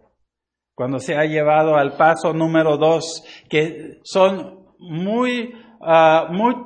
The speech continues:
¿qué quiero decir? Son menos en frecuencia. Es menor la frecuencia cuando esto debe ocurrir.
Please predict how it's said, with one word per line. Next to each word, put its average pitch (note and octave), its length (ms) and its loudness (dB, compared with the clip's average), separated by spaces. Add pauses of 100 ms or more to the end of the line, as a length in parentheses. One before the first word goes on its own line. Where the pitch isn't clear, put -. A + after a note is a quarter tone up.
(960)
¿qué D#3 120 -12
quiero F3 200 0
decir? E3 280 -4
Son F3+ 360 -4
menos G#3+ 520 0
en F3 100 -2
frecuencia. E3+ 840 -6 (120)
Es F3+ 320 -6
menor F3+ 760 -2
la D3 200 -4
frecuencia F3 560 -8
cuando D3+ 240 -6
esto D#3+ 260 -6
debe D3+ 220 -4
ocurrir. C#3+ 580 -10